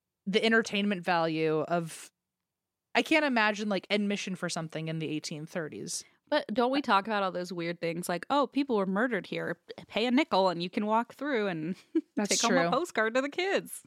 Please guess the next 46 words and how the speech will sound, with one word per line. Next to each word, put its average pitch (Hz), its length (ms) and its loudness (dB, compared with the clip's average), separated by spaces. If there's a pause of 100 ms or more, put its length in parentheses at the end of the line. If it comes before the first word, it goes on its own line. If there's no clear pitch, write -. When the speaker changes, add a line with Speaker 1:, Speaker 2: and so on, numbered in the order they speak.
(120)
Speaker 2:
<laughs> - 180 -6
Speaker 1:
That's 233 160 0
true. 220 160 4
And 220 100 6
I 247 60 6
guess 285 220 2
there 359 100 4
wasn't, 233 240 4
like, - 300 2
too 220 280 4
much 214 320 2
in 196 300 0
the 196 160 2
entertainment 190 460 2
world 185 160 2
to 175 80 -2
go 170 180 2
off 170 180 2
of, 220 120 -2
so 196 120 0
a 170 60 2
cave 180 460 2
was, 180 200 0
like, 165 260 -2
pretty 175 240 0
much 165 320 -2 (100)
Speaker 2:
Yeah, - 100 2
it 262 40 6
was, 226 120 4
like, 214 140 2
Speaker 1:
what 202 140 6
Speaker 2:
either 226 120 8
Speaker 1:
you 247 60 6
Speaker 2:
a - 40 2
freak 359 240 4
Speaker 1:
had. 190 160 2
<laughs> - 0 -
Speaker 2:
show 294 600 4
or, 202 260 4
like, 190 320 0
a 202 80 -4
cave. 202 920 -2
That 175 160 2
was 170 80 -4
about 156 220 -2
it. - 180 -8